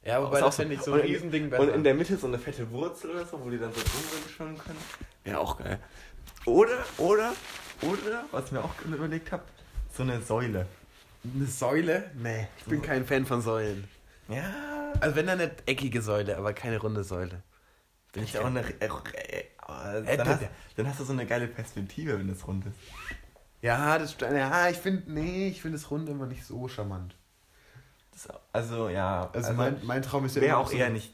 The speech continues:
Speaker 1: so eine Wand voll Pflanzen, das voll Pflanzen. Aber das ist ganz, fänd ich auch ganz geil.
Speaker 2: Ja, das ist schwierig mit Süßwasser, glaub ich.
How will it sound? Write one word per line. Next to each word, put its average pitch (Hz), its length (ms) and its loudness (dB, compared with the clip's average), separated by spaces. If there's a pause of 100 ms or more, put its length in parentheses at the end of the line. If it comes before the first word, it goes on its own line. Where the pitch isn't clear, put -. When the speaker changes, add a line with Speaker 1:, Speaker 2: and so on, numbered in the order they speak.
Speaker 1:
so 123 120 -2
eine 117 160 0
Wand 135 260 2
voll 104 220 0
Pflanzen, 101 480 -6
das - 140 -10 (120)
voll 107 200 -2
Pflanzen. 113 560 -6 (100)
Aber 95 140 -10
das 98 100 -12
ist - 100 -14
ganz, 101 220 -6 (100)
fänd 107 160 -4
ich 104 140 -6
auch 104 140 -8
ganz 95 240 -6
geil. 95 260 -6 (480)
Speaker 2:
Ja, 113 220 0
das 123 140 -4
ist - 120 -10
schwierig 127 320 -2
mit 117 160 -10
Süßwasser, 101 460 -8
glaub 101 280 -12
ich. - 160 -20